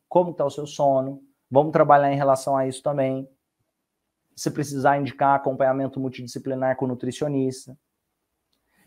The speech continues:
E aí, você trabalhando mente emocional, mente racional, mente biológica, você potencializa muito o resultado de qualquer pessoa.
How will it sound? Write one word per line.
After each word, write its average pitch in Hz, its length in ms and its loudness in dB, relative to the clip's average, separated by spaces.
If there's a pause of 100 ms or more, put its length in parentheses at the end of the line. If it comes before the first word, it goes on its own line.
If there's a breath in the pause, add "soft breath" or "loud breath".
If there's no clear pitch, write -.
(100)
E 156 120 6
aí, 175 640 2 (120)
você - 260 -6
trabalhando 160 680 2
mente 147 260 -6
emocional, 175 460 -2
mente 123 200 -6
racional, 147 480 -2
mente 123 300 -8
biológica, 127 560 2
você - 140 -14
potencializa 143 800 -8
muito 135 300 -6
o 143 40 -6
resultado 123 320 -6
de - 60 -20
qualquer 127 240 -4
pessoa. - 360 -10